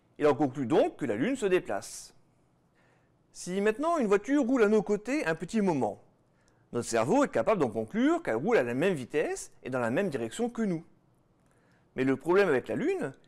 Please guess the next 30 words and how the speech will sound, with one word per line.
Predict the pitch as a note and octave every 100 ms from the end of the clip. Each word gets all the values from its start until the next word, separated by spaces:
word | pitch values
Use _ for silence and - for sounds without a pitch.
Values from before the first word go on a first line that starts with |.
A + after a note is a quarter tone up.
| _
c'est | - C#3+
qu'elle | D3
se | C#3
situe | D3 C#3+ C#4 A3+
beaucoup, | B2+ F#3 A#3+ G4+ G4
mais | G3
vraiment | C3+ F#3+ A#3+
beaucoup | C3+ D3+ D4+ C#4+ D4
plus | - A3+
loin | F#4+ F#4
que | -
l'horizon. | C#3+ C3 B2 A#2 G#2 _ _ _ _ _ _ _ B2+
Du | B2+
coup, | - F#4+ F#4+ - _ _
même | F3+ C4
si | A3+ B3
on |
roule | A#3+ A#3
à | C3+
plusieurs | - B3 A#3+ G3+
centaines | - C#4+ C#4+ B3+
de | D#3+
kilomètres | - E3+ D3+ D3+ -
par | G2+
heure, | A3 F#4+ - _ _ _ _ -
on | D#3+
ne | C3+
la | G#2+
dépasse | A2+ D#3 A3 C4 - - _
jamais. | B2 C3+ D#3+ A#2